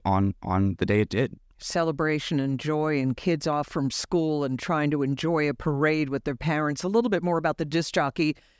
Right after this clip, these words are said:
Speaker 2: who was killed, Lisa Lopez Galvan, a host of a show called Taste of Tejano.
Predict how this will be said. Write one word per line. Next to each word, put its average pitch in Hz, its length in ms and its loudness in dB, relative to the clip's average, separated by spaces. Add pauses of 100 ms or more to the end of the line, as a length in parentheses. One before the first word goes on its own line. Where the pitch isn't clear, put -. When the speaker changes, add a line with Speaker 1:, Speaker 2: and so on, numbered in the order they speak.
(180)
Speaker 2:
who 202 120 0
was 160 280 0
killed, 151 460 0
Lisa 180 320 2
Lopez 160 460 0
Galvan, 156 540 0
a 143 80 0
host 180 440 -2
of 151 140 0
a 151 60 0
show 156 320 0
called 160 320 -2
Taste 180 380 0
of 156 100 2
Tejano. 156 720 0